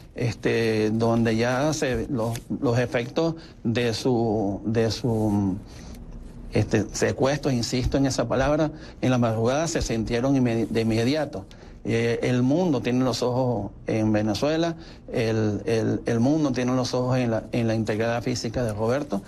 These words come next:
y aprovecho para hacer responsable a, a, a este régimen de la integridad física de mi hermano, este, porque ya hemos visto como tantas cosas han sucedido en,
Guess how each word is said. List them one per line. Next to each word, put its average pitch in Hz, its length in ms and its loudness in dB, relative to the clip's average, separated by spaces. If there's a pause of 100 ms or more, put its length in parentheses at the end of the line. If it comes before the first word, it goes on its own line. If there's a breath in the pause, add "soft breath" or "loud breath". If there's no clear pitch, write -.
(300 loud breath)
y 123 100 2
aprovecho 123 480 0
para 147 140 0
hacer 135 240 0
responsable 143 680 0 (380 loud breath)
a, 107 920 0
a, 113 80 -2
a 110 80 0
este 120 580 0
régimen 143 540 2 (300 loud breath)
de 117 240 2
la 107 400 2
integridad 120 400 0
física 139 420 0
de 117 140 0
mi 113 100 0
hermano, 143 440 0 (440 loud breath)
este, 117 560 0
porque 113 880 0 (200)
ya 120 640 0
hemos 117 260 2
visto 120 380 0
como 110 480 0 (340 loud breath)
tantas 120 360 0
cosas 131 300 0
han 135 120 2
sucedido 127 840 0 (380 loud breath)
en, 110 420 2